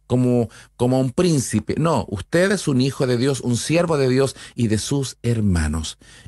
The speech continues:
Y todos, del mayor hasta el menor, debemos tener este espíritu de servicio.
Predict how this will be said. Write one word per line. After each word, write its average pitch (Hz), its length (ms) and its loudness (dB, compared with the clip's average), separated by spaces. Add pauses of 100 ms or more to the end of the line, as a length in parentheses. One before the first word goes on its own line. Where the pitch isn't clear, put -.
Y 101 140 2
todos, 95 560 -2
del 98 220 2
mayor 123 600 0 (320)
hasta 120 320 -2
el 113 60 0
menor, 107 420 2 (300)
debemos 101 720 0 (140)
tener 104 300 0
este 98 220 -4
espíritu 104 680 -2 (300)
de 87 160 -2
servicio. 82 800 -2